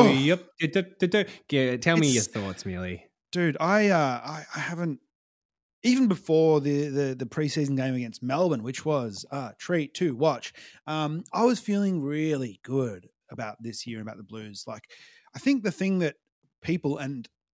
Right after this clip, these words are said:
Speaker 1: I'm including the club in this, forget is that rebuilds take about this long. You know, we, we, we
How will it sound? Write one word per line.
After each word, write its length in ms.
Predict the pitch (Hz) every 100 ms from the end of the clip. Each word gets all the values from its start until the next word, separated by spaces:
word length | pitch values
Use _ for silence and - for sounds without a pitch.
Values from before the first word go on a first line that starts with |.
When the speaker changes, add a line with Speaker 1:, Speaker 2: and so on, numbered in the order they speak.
| -
Speaker 1:
I'm 140 | 147
including 600 | 143 - 147 143 123 113 -
the 220 | 120 120
club 460 | 131 - 170 110 131
in 140 | 139 123
this, 260 | 120 123 -
forget 540 | - - 135 156 123 -
is 220 | 151 147
that 160 | 165 - - - - -
rebuilds 540 | 151 202 190 175 143
take 640 | - - 190 180 131 - _ 147
about 460 | 123 - 143 135
this 220 | 127 120 131
long. 280 | 117 101 -
You 140 | 120
know, 200 | 120 135
we, 160 | 156 160
we, 260 | 151 156
we 280 | 143 143 135